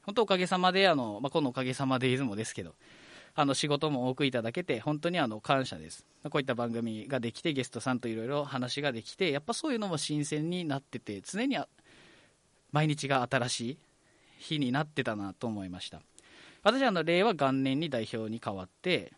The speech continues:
まあ、会長が気づいてきたことを守りつつ、まあ、私なりに新たな展開っ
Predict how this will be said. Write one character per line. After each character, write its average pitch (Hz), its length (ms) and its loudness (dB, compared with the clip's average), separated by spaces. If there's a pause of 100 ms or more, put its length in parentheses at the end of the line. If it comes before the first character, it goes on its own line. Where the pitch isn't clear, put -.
ま 180 60 -6
あ、 - 20 -2
会 185 220 2
長 190 340 2
が 202 100 0
気 160 120 -4
づ 147 140 -2
い 151 80 -2
て 113 100 -10
き - 120 -16
た 90 240 -10 (420)
こ 101 100 -4
と 85 220 -12 (1300)
を 233 220 6 (240)
守 175 360 2
り 160 60 -6
つ - 160 -10
つ、 - 300 -20 (720)
ま 175 100 2
あ、 - 20 6
私 175 360 2
な 202 120 0
り 285 120 2
に 247 60 2
新 139 180 0
た 151 100 -4
な 127 140 0
展 110 240 -6
開 117 200 -4
っ 202 40 -12